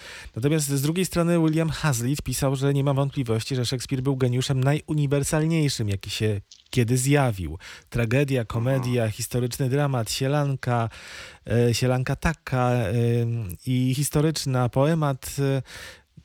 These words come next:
Speaker 1: przecież w poezji też był świetny. E,
Speaker 2: Mhm.
Speaker 1: Szekspir jest, e, dla z kolei wielu, e, reżyserów, e,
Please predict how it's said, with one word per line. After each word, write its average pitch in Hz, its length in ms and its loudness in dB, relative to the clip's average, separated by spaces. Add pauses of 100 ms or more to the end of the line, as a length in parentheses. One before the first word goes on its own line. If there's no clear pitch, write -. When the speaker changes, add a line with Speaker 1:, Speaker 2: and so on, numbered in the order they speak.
(140)
Speaker 1:
przecież 113 240 -2
w - 40 -6
poezji 147 460 2
też 95 180 -4
był 98 180 -4
świetny. 101 640 -2 (680)
E, 131 220 4
Speaker 2:
Mhm. 104 500 -6 (1600)
Speaker 1:
Szekspir 175 480 0
jest, 165 520 0
e, 165 300 0 (640)
dla 143 400 4
z - 100 -2
kolei 151 420 2
wielu, 151 400 -2 (140)
e, 127 380 -2
reżyserów, 135 680 -2
e, 143 40 0